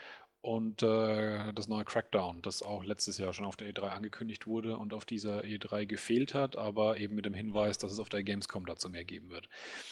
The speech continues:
Also das heißt, ähm, für Xbox-Fans ist das, die Gamescom wirklich noch mal so ein bisschen was wie die nächste E drei, wo noch mal viel neues Material kommen wird. Letztes Jahr war's ja tatsächlich auch so, dass, äh,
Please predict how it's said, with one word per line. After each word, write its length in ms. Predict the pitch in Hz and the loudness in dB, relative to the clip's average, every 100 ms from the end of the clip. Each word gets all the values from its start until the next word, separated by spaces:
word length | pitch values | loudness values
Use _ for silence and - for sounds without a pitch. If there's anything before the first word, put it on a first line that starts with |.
| - - | -14 -12
Also 200 | - 120 | 0 2
das 160 | 113 95 | 4 4
heißt, 420 | 107 147 - - 123 | 6 6 6 0 -2
ähm, 500 | 120 123 120 120 120 | 0 2 2 0 -2
für 840 | - 127 123 120 117 113 110 117 147 | -2 4 8 8 8 6 4 2 -2
Xbox-Fans 640 | - 131 - - 120 120 | -2 -2 2 4 4 4
ist 220 | - - - | -2 -4 -4
das, 240 | 104 - | -2 0
die 100 | 120 | 2
Gamescom 360 | 110 117 - 113 | 2 0 0 2
wirklich 240 | 120 117 | 2 2
noch 100 | 107 | 0
mal 80 | 98 | -2
so 100 | 104 | 0
ein 60 | 104 | 2
bisschen 380 | 110 - 104 | 0 2 2
was 180 | 104 101 | 2 2
wie 160 | 107 104 | 0 -2
die 180 | 104 104 | 0 0
nächste 280 | 104 - | -2 -2
E 100 | 107 | -4
drei, 380 | 104 98 98 107 | -2 -2 2 2
wo 100 | 104 | 2
noch 140 | 104 98 | 0 0
mal 160 | 101 | -2
viel 240 | - 110 104 | -2 0 2
neues 260 | 107 101 | 0 0
Material 420 | 104 - 101 95 107 | -4 -4 -2 0 0
kommen 300 | - 117 113 | -2 0 0
wird. 200 | 123 - - - - - - - _ - | 0 -2 -16 -16 -16 -18 -20 -20 _ 0
Letztes 380 | 135 - 147 | 0 2 2
Jahr 180 | 143 127 | 4 6
war's 160 | 113 131 | 4 4
ja 80 | 127 | 2
tatsächlich 480 | 123 - 113 107 | 2 -2 -2 -2
auch 120 | 117 104 | -2 -2
so, 220 | - 110 | 2 2
dass, 360 | 110 110 - - | 2 0 2 0
äh, 420 | - 110 107 107 | -2 0 0 -2